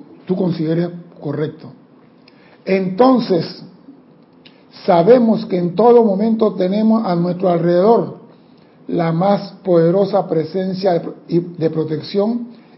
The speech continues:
y dirección, así como también el supremo solucionador y ajustador de toda condición que la oportunidad nos pueda obsequiar. O sea que tú tienes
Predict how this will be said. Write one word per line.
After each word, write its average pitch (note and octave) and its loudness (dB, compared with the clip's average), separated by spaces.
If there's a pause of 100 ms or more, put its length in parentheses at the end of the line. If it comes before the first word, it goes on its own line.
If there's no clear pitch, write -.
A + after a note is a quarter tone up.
(120)
y F3 0
dirección, E3+ 2 (840)
así G#3 -6
como G3+ 0
también G#3 0 (400)
el D#3 -4
supremo G3 -2
solucionador E3+ 0 (640)
y D#3 -4
ajustador D#3+ -2 (500)
de D#3+ -2
toda A3+ 0
condición F3 -2
que E3+ -2
la D#3+ -2
oportunidad E3 -4
nos D3 -6
pueda F3 -4
obsequiar. D3 -12 (720)
O - -20
sea F#3+ 0
que D#3+ -8
tú - -6
tienes B3 -4